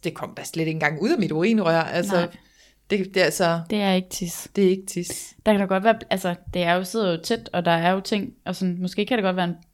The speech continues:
Speaker 2: en lille blanding af noget urin, men, øh,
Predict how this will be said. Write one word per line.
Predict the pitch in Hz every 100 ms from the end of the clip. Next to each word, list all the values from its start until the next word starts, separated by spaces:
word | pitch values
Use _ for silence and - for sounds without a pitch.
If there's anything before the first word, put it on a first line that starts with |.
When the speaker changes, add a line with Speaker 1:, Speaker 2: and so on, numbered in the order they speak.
| -
Speaker 2:
en | 175
lille | 208 330 - _ _ -
blanding | 196 196 208 214 -
af |
noget | 196 185 185
urin, | 185 190 196 180 - - _ _ _ -
men, | 196 190 185
øh, | 175 165 170